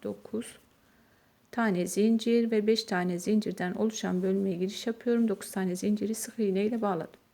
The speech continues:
Modeli ön yüze çeviriyorum ve bir, iki, üç zincir bir kez doladım.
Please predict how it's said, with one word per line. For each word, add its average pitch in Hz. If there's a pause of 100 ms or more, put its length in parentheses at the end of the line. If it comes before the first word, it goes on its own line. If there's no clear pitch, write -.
(1160)
Modeli 240
ön 233
yüze 247
çeviriyorum 262 (360)
ve 214
bir, 202 (200)
iki, 220 (200)
üç 240
zincir 196
bir 226
kez 175
doladım. 175